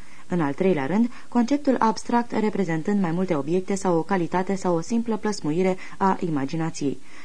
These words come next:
Ca intermediară între aceste două clase, Occam situează notitia intuitiva, care se referă la existența concretă a lucrurilor. Ea servește ca o bază pentru cunoașterea combinațiilor și raporturilor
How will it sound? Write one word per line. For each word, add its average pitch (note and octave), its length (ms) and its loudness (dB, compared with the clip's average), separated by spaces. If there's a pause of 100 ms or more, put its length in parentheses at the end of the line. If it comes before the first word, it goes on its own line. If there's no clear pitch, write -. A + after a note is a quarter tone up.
(100)
Ca D#3 240 2
intermediară D#3+ 800 0
între E3+ 340 0
aceste D3+ 400 -4
două C#3 220 -2
clase, A#3+ 400 2
Occam C4+ 340 2 (140)
situează A3 600 0 (400)
notitia G3+ 880 2
intuitiva, F#3 720 2 (240)
care F3 180 2
se D#3+ 140 -2
referă G3+ 300 2
la F#3 200 4
existența F#3 560 -2
concretă F#3 540 0
a F#3 140 2
lucrurilor. C#3+ 600 0 (340)
Ea F#3+ 120 4
servește D#3+ 460 0
ca E3 160 0
o D3 60 2
bază E3 280 2
pentru E3+ 320 -2
cunoașterea D3+ 500 -2
combinațiilor D#3+ 720 -2
și - 220 -2
raporturilor F#3 760 0